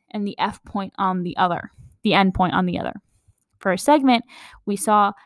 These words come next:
a segment with two endpoints. For a line, we saw a line with whatever points they were on. And for the plane,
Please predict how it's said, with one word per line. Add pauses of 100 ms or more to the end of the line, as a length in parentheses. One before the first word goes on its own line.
a
segment
with
two
endpoints. (380)
For
a
line,
we
saw
a
line
with
whatever
points
they
were
on. (180)
And
for
the
plane,